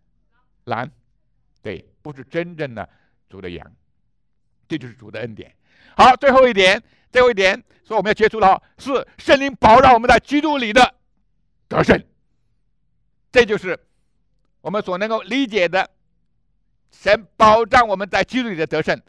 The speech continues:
三十一到三十九节，也就是什么意思？最后我要做一个，今天我最后一句话了，就是注意，即圣徒喜乐的源头，就是与神联合，并与神同行的喜乐。很重要，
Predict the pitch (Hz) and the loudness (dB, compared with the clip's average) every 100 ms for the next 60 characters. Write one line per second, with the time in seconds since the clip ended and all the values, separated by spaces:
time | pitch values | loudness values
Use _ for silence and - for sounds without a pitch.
0 | _ _ 247 247 247 226 202 247 220 175 | _ _ -2 -2 -2 -2 0 0 -2 -4
1 | 175 160 151 180 - _ _ - 240 240 | -6 -6 -2 -2 -2 _ _ -2 0 0
2 | 262 247 170 - _ _ _ _ _ _ | -4 -6 -8 -16 _ _ _ _ _ _
3 | _ _ _ _ _ 175 165 143 143 143 | _ _ _ _ _ 0 2 2 0 -2
4 | 139 135 - 156 135 131 123 147 131 120 | -6 -8 -10 -12 -8 -6 -6 -6 -6 -6
5 | 117 107 95 104 117 85 - _ _ _ | -6 -6 -8 -14 -14 -14 -16 _ _ _
6 | _ _ _ _ _ _ _ 254 208 254 | _ _ _ _ _ _ _ -4 -2 -2
7 | 185 156 165 _ - - 233 226 180 208 | -2 -8 -18 _ -18 -12 -6 -4 -2 2
8 | 370 294 165 143 240 311 196 175 - _ | 2 2 0 0 -2 2 2 0 -6 _
9 | _ - 285 226 185 - 214 233 247 262 | _ -4 -4 -4 -10 -2 -2 2 2 2
10 | 202 214 - _ _ _ _ 339 262 202 | 2 0 0 _ _ _ _ 0 0 -2
11 | 143 123 160 - _ - 147 190 226 226 | -14 -6 -8 -8 _ -14 -6 -4 -4 -12
12 | - 165 170 147 - 90 87 78 _ _ | -14 -8 -4 -4 -8 -16 -14 -16 _ _
13 | _ _ _ _ _ _ _ _ _ _ | _ _ _ _ _ _ _ _ _ _
14 | _ _ _ _ 127 170 165 160 | _ _ _ _ -20 -20 -20 -20